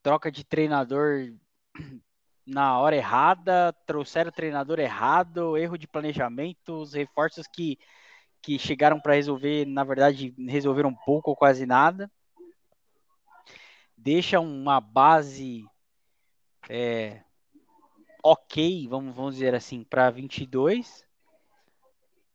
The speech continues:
Depois eu vou falar dos reforços, eu tenho uma análise peculiar dos reforços.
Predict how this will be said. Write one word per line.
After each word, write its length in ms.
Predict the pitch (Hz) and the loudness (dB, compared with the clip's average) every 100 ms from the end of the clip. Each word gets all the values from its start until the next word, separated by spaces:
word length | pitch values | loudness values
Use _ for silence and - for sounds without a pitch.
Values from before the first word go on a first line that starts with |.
| - | -6
Depois 320 | 131 - 151 | -4 0 -2
eu 60 | 156 | 0
vou 100 | 147 | -2
falar 240 | 143 139 | 2 2
dos 140 | 135 131 | 0 -8
reforços, 460 | 127 - 147 - | -6 -2 -2 -4
eu 80 | 131 | -8
tenho 120 | 135 | -6
uma 140 | 131 127 | -4 -2
análise 380 | 127 127 123 | 0 0 -2
peculiar 520 | - 131 - 127 120 120 | -10 -12 -6 0 2 0
dos 100 | 120 | -6
reforços. 680 | 117 - 123 175 - - | -10 -4 -2 -2 -8 -20